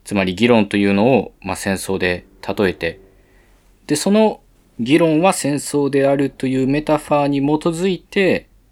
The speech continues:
いろんなものが、議論に関わるえ、論争に関わるいろんなものが、まあ、戦争に例えられるということがあるんですね。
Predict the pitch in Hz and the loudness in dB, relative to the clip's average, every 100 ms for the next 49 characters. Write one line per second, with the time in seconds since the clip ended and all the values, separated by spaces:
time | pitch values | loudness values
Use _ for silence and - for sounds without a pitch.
0 | _ _ _ _ _ _ _ _ - 120 | _ _ _ _ _ _ _ _ -4 4
1 | 123 123 120 120 117 104 85 - _ - | 6 6 6 4 4 0 -2 -8 _ -6
2 | 117 131 113 107 98 101 107 107 107 107 | 0 2 4 2 0 -2 0 2 4 4
3 | 110 95 85 - _ _ _ - 98 95 | 2 0 -4 -8 _ _ _ -8 -6 0
4 | 110 101 107 104 101 101 95 107 101 92 | 0 2 0 0 0 -2 0 0 2 0
5 | 101 113 120 120 127 131 135 139 85 _ | 0 0 0 0 0 0 0 -2 -4 _
6 | _ _ _ _ _ _ _ _ _ _ | _ _ _ _ _ _ _ _ _ _
7 | _ _ _ _ - 95 - 107 95 98 | _ _ _ _ -6 -4 0 0 0 -2
8 | 92 87 92 101 95 92 90 85 - _ | -2 -6 -6 0 0 0 -2 -4 -8 _
9 | _ 90 90 90 87 - - - 80 82 | _ -6 -4 -2 -4 -8 -10 -6 -2 -2
10 | 92 85 78 78 - 78 - 85 92 104 | -2 -4 -8 -12 -12 -12 -10 -6 -4 -4